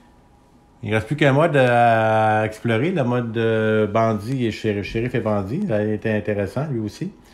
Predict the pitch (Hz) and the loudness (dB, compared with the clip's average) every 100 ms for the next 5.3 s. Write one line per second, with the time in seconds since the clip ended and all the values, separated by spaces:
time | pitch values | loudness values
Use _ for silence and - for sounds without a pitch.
0 | - - - - - 98 92 92 92 92 | -20 -20 -20 -20 -16 -12 -8 -8 -8 -8
1 | 95 113 147 110 98 90 110 107 - - | -4 -4 -2 -4 -6 -6 -4 -4 -8 -10
2 | 180 175 131 113 151 - 127 - 107 104 | -4 -2 0 -2 -4 -4 -4 -4 -6 -4
3 | 104 104 107 151 113 101 95 101 107 120 | -2 -2 -2 -2 -4 -4 -4 -4 -2 -2
4 | 110 98 107 90 - 131 139 143 113 95 | -4 -4 -6 -6 -8 -4 -2 -2 -2 -4
5 | - 110 | -4 -6